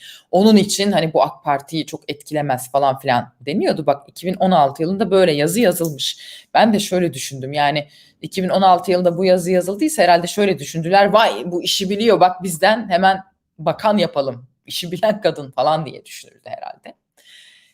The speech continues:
Şimdi bu işin şakası. Fakat işin acayip tarafı Emine Erdoğan'ın Emine Erdo-, Erdoğan'ın yeğeniyim diyerek bir takım imtiyazlar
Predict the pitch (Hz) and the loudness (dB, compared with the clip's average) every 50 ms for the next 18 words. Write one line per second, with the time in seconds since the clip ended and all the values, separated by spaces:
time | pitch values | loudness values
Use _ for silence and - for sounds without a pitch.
0 | _ _ _ - 185 175 175 208 208 208 208 208 202 - - 180 180 208 190 190 | _ _ _ -16 -16 -12 -8 -6 -6 -4 -4 -4 -4 -4 -4 -4 -4 -4 -6 -6
1 | - 180 190 220 208 - _ _ _ _ _ _ _ _ _ _ _ - 202 208 | -4 -4 -4 -4 -6 -8 _ _ _ _ _ _ _ _ _ _ _ -2 -2 0
2 | 208 403 359 - - - - _ _ _ _ _ _ - 156 - 202 190 151 139 | 2 2 0 0 -2 -8 -20 _ _ _ _ _ _ -16 -12 -8 -2 -2 -2 -2
3 | 131 151 143 151 - - - - - - - - 120 - - _ _ _ - _ | 0 0 -2 -2 -2 -2 -4 -2 -2 -2 -4 -6 -16 -16 -16 _ _ _ -20 _
4 | _ _ _ - 165 170 175 175 196 214 240 247 247 196 190 170 165 165 180 240 | _ _ _ -10 -8 -6 -4 -2 2 4 4 4 2 2 0 0 0 0 -2 -4
5 | 311 339 302 240 202 - 190 _ _ - - - - 160 165 170 190 208 214 226 | -4 -4 -4 -6 -6 -6 -10 _ _ -20 -20 -12 -10 -8 -6 -4 -2 0 2 2
6 | 240 240 190 180 175 - - - 175 196 220 220 175 185 170 180 202 262 311 254 | 2 2 0 -4 -6 -6 -4 -2 0 0 0 0 0 0 0 0 0 0 -4 -6
7 | 196 170 175 180 170 170 196 214 233 220 190 170 151 123 139 135 135 135 196 320 | -6 -6 -6 -6 -4 -2 0 0 0 0 0 -2 -6 -8 -8 -4 -2 -2 -2 -2
8 | - - - _ - - - 160 - 370 - 240 240 226 226 233 214 196 - - | -4 -6 -20 _ -18 -12 -10 -6 -6 -6 -4 -2 -2 -2 0 2 2 2 4 6
9 | 202 180 151 - - | 4 4 4 2 -2